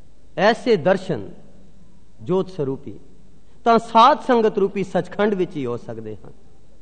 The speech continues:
ਸਾਧ ਸੰਗਤ ਸੱਚਖੰਡ ਵਿੱਚ ਸਤਿਗੁਰ ਪੁਰਖ ਵਸੈ ਨਿਰੰਕਾਰ। ਪਰ ਅਸੀਂ ਆਪਣੀ ਪਰਮਮਈ ਸੀਮਤ ਬੁੱਧੀ ਦੇ ਮਨੋਕਲਪਤ ਖਿਆਲਾਂ ਨਾਲ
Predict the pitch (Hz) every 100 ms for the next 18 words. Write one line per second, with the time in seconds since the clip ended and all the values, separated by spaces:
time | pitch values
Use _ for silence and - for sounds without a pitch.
0 | - - - - - - 202 247 - 202
1 | 190 196 185 185 - 220 233 175 - 180
2 | 220 - - - - 277 220 190 185 190
3 | - 143 135 143 123 110 104 - - -
4 | - - - - - - - - - -
5 | - 165 - - 170 156 151 151 135 135
6 | 151 160 143 139 - 170 156 123 143 143
7 | 147 127 123 113 - - 151 180 285 262
8 | - 185 180 165 - 151 165 170 151 135
9 | 123